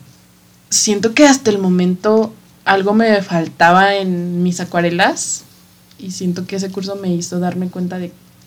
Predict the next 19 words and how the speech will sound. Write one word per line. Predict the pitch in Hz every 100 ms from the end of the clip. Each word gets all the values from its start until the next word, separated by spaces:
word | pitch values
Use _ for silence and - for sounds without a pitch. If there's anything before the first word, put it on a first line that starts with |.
| _
qué | 175 175 175 170 165 175
era | 160 156 - - - -
o | 175 170 160 160 -
algo | 165 170
así. | 180 - -
O |
sea, | - -
igual | 190 180 175
y |
no | 202 220
puedo | 233
explicar | 220 - 185 - 170
exactamente | 196 196 208 208 214 226 226 - - - - - -
qué | 208
es | 202
lo | 214 220
que | 226 196 180
me | 180 175
faltaba, | 165 165 160 180 175 196